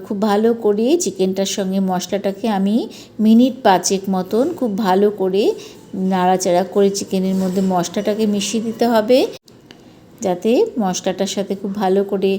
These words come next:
মিশে যায়। ভালো করে নাড়াচাড়া করে দিয়ে মিনিট পাঁচেক মতন আমি কষিয়ে নেব এটাকে। এইভাবে যদি রান্নাটা করেন বন্ধুরা, এতটাই স্বাদ হয় চিকেনটার যে মনে হবে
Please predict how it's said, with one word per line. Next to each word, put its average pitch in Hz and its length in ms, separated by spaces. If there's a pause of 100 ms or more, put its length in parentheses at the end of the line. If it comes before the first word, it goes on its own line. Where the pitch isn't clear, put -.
(320)
মিশে 202 280
যায়। 220 280
ভালো 196 200
করে 196 200
নাড়াচাড়া 190 520 (100)
করে 220 180 (140)
দিয়ে 220 280
মিনিট 220 380
পাঁচেক 208 340
মতন 185 300
আমি 202 240 (160)
কষিয়ে 190 420
নেব 180 180 (120)
এটাকে। - 320 (440)
এইভাবে 233 420
যদি 226 160
রান্নাটা 202 440 (100)
করেন 202 280
বন্ধুরা, 214 440 (240)
এতটাই 202 380
স্বাদ 208 320 (100)
হয় 220 180
চিকেনটার 196 680 (380)
যে 214 140
মনে 196 240
হবে 214 200